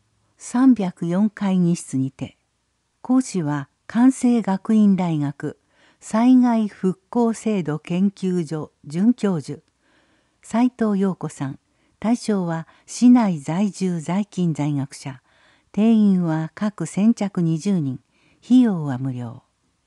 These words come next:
申し込み問い合わせは人権室八零零三二五五。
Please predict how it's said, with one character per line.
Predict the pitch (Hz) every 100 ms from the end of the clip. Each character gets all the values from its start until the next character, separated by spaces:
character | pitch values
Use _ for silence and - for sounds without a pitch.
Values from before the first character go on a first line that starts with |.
| 208
申 | 240 277
し | -
込 | 226
み | 220 220
問 | 170 180
い | 190
合 | 175
わ | 170
せ | - 160
は | 151 151 - _ _
人 | 160 202 254
権 | - 220 165
室 | - - 139 _ _ _ _ _
八 | - 202 - 247
零 | 247 190
零 | 151 160 143 - _ _
三 | - - 233 240
二 | 233 214 156
五 | 147 143 147
五。 | 156 139